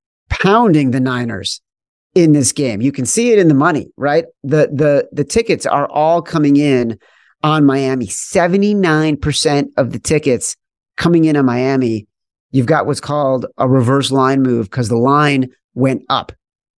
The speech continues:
Normally, if the line is at three and a half, you got seventy-nine percent of the tickets coming in on one side. That line is gonna go in the direction of the tickets.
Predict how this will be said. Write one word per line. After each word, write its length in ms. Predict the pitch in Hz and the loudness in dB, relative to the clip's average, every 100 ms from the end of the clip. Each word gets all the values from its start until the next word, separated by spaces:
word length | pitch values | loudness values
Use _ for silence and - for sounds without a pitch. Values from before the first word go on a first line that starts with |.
| _ _ - | _ _ 0
Normally, 500 | 151 180 170 160 147 - | 2 4 2 2 -2 -4
if 100 | 127 | -4
the 80 | 139 | 0
line 240 | 143 160 | 0 2
is 80 | 147 | 0
at 80 | 143 | -2
three 180 | 139 139 | -2 0
and 80 | |
a 40 | 127 | 0
half, 260 | 131 123 | 0 -2
you 80 | 120 | -2
got 180 | 123 120 | 0 -2
seventy-nine 460 | - 139 143 131 127 | 0 0 0 0 -2
percent 260 | 117 135 | -2 -2
of 60 | 113 | -2
the 60 | |
tickets 500 | 110 131 123 117 - - _ _ _ | -2 -2 -2 -4 -4 -14 _ _ _
coming 280 | - 156 143 | 0 2 4
in 380 | 135 127 113 104 _ _ 131 | 2 0 -4 -8 _ _ -4
on 160 | 131 | -2
one 180 | 131 135 | 0 -2
side. 460 | 123 127 123 156 175 _ _ _ _ - | -2 -2 0 -2 -6 _ _ _ _ -2
That 180 | 143 | 0
line 240 | 147 143 143 | 0 0 -2
is 100 | 107 | -4
gonna 200 | 139 127 | -4 -4
go 440 | 127 123 113 110 _ - | -2 0 0 -4 _ 0
in 140 | 127 | 2
the 80 | 120 | 2
direction 420 | 120 120 120 123 | 2 0 0 -2
of 60 | 107 | -4
the 60 | |
tickets. 440 | 104 135 180 - | -2 -2 -2 -4